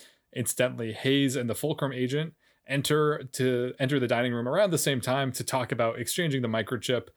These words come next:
Hayes is looking for his payment before he hands over the chip. His payment is fifteen million dollars. However, the Fulcrum agent shoots Hayes' bodyguard and points her gun at Hayes and announces that she will not be paying for the chip,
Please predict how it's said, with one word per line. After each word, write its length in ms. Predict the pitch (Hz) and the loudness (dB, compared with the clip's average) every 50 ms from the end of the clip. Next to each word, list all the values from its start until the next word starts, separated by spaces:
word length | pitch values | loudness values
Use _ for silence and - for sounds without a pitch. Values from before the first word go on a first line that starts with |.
| _ - - _ - | _ -20 -20 _ 2
Hayes 200 | 160 160 165 165 | 2 4 4 4
is 120 | 165 139 | 2 2
looking 240 | 165 151 - 165 135 | 0 2 2 0 0
for 120 | - 147 131 | 2 0 0
his 100 | 117 - | 0 -2
payment 400 | - 220 240 226 190 190 165 147 | 0 0 2 2 2 0 -2 -2
before 260 | 123 - 139 135 135 | -6 -2 0 2 2
he 60 | 120 | 2
hands 220 | 104 123 131 117 120 | 2 2 0 2 0
over 120 | 113 107 | 0 0
the 60 | 110 | -2
chip. 400 | - - - 208 190 160 - - - _ _ _ _ _ - | -4 -2 0 0 0 0 -2 -10 -20 _ _ _ _ _ -10
His 100 | 110 - | -10 -6
payment 420 | - - 131 131 127 123 127 156 - | -2 0 2 2 2 0 -2 -2 -6
is 200 | 120 107 - - | -8 -6 -6 -4
fifteen 560 | - 185 170 - - - 156 143 135 127 123 | -4 -4 -6 -6 -4 0 0 2 2 2 2
million 380 | 123 127 127 127 123 123 117 117 | 2 2 2 2 2 2 2 2
dollars. 440 | 143 160 165 160 160 170 156 - - | 2 4 4 2 2 0 -2 -2 0
However, 520 | 120 117 120 127 120 123 120 120 113 - _ _ _ - | 2 4 4 4 4 2 0 0 0 -4 _ _ _ -12
the 60 | 110 | -6
Fulcrum 320 | - 139 139 123 - 135 120 | -2 0 0 0 0 -2 -4
agent 280 | 120 107 123 117 110 | -2 -4 -6 -4 0
shoots 400 | - - - 185 190 160 - - | 0 2 2 2 0 0 -2 -2
Hayes' 300 | - 139 135 123 120 107 | 0 0 0 0 0 -2
bodyguard 600 | 104 135 135 143 143 139 131 135 131 135 131 135 - | -2 0 0 2 2 2 2 4 4 4 2 2 -2
and 120 | 123 - | -6 -6
points 240 | - 120 120 110 - | -4 -4 -4 -2 -4
her 80 | 120 | -4
gun 160 | 107 120 113 113 | -4 -4 -6 -6
at 80 | - - | -6 -4
Hayes 480 | 147 160 175 160 156 151 135 - - - _ _ _ _ - | -2 -2 0 0 0 0 -2 -4 -4 -6 _ _ _ _ -6
and 280 | 120 117 110 107 107 | -4 -2 -2 -2 -2
announces 440 | 113 113 117 120 117 107 - 120 104 | -2 0 0 0 0 0 -2 -2 -2
that 140 | 117 110 110 | -4 -2 -2
she 140 | - - 262 | 0 2 2
will 120 | 220 170 | 2 2
not 160 | 147 127 113 | 2 2 0
be 80 | 120 135 | 0 -2
paying 280 | 127 139 135 139 139 123 | -2 0 -2 -2 -2 -2
for 140 | - 139 | -2 -2
the 60 | 151 143 | -2 0
chip, 260 | - - - - | 0 0 -2 -2